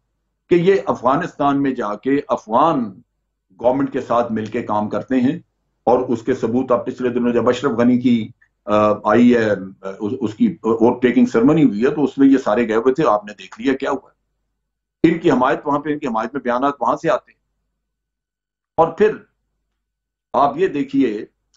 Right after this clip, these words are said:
इन्होंने कहना शुरू किया कि जी check पोस्टें फाटा से हटा दें।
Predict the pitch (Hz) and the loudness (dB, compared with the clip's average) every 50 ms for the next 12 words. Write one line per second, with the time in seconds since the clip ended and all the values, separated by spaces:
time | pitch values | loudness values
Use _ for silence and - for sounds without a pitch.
0 | _ _ - 147 160 175 175 175 - - 165 170 170 156 - 156 151 143 123 147 | _ _ -2 -2 -2 0 -2 -4 -2 -2 0 0 0 -2 -2 -2 -4 -4 -2 0
1 | 151 156 151 160 160 156 165 160 - 165 160 - - 147 151 151 - - 160 139 | 2 2 2 0 0 0 -2 0 0 -2 -4 -2 -2 -4 -4 -4 -2 -6 -6 -2
2 | - 123 120 131 131 135 - 135 117 110 113 117 117 117 - _ | 0 0 0 0 -4 -4 -4 -4 -4 -4 -2 -4 -4 -4 -6 _